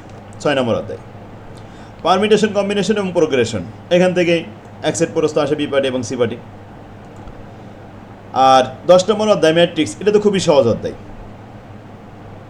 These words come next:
তারপর আছে এগারো নম্বর অধ্যায়। এগারো নম্বর অধ্যায় একটু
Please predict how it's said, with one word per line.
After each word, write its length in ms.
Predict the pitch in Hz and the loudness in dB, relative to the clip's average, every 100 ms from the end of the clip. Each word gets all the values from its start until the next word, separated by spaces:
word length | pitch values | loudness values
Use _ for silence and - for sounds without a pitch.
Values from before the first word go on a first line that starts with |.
| - - - - 104 - 104 104 104 104 104 104 104 104 - - - - - - - 175 | -20 -20 -20 -20 -18 -18 -18 -18 -18 -18 -18 -18 -18 -20 -20 -18 -18 -18 -18 -20 -2 0
তারপর 260 | 190 190 202 | 0 2 0
আছে 120 | 185 180 | 4 6
এগারো 180 | 156 143 | 6 4
নম্বর 160 | 127 113 92 | 2 0 0
অধ্যায়। 180 | 120 - | 0 -2
এগারো 160 | 185 208 | -2 -2
নম্বর 160 | 208 202 | 2 2
অধ্যায় 160 | 190 196 | 2 0
একটু 100 | 175 | -2